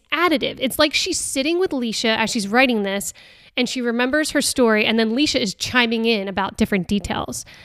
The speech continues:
And so it's kinda nice to imagine them sitting together. Okay, let's go back to, um, her grandmother, because this was, like, a really big point of contention for them. So I'm just gonna read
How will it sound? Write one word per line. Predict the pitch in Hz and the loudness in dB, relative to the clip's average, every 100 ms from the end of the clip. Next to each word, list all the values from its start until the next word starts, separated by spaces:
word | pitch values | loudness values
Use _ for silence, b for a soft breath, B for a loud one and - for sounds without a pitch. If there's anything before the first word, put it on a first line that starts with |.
| B | B
And | - | -2
so | 240 247 240 220 - - - - | 0 2 2 0 -4 -12 -20 -8
it's | - 254 | -4 -4
kinda | - 294 247 | 0 2 2
nice | 220 240 208 190 - | 2 2 2 -2 -6
to | 226 208 214 | -2 -2 -2
imagine | 214 233 285 233 | 0 4 4 4
them | 208 202 | -2 -4
sitting | 269 240 | -2 -2
together. | 196 - - - _ _ _ _ _ _ _ _ _ - | -4 -10 -12 -12 _ _ _ _ _ _ _ _ _ 0
Okay, | 233 185 - | 2 0 -6
let's | - 233 285 - | 0 4 4 4
go | 302 | 2
back | 254 240 226 - | 4 4 4 0
to, | - 226 208 196 202 202 - _ | 0 2 4 4 2 0 -6 _
um, | 202 185 175 180 185 _ _ _ | 0 0 0 -4 -8 _ _ _
her | - 226 | -2 0
grandmother, | 180 196 180 - - | 2 -2 -4 -8 -8
because | - 226 214 - | -2 0 0 0
this | 240 247 | 2 4
was, | 262 214 | 4 4
like, | 202 | 2
a | - | 0
really | 226 233 262 | 2 6 8
big | 254 220 180 | 8 6 2
point | 208 196 | -2 -2
of | 202 | -6
contention | - 190 - 190 - - - | -8 -8 -4 -4 -4 -6 -6
for | - 208 | -4 -2
them. | 196 - - 214 _ _ | 0 -2 -6 -12 _ _
So | - 240 | -2 0
I'm | 247 | 2
just | 247 | 2
gonna | - 240 | 2 2
read | 208 226 233 240 240 254 | 2 2 4 4 2 -2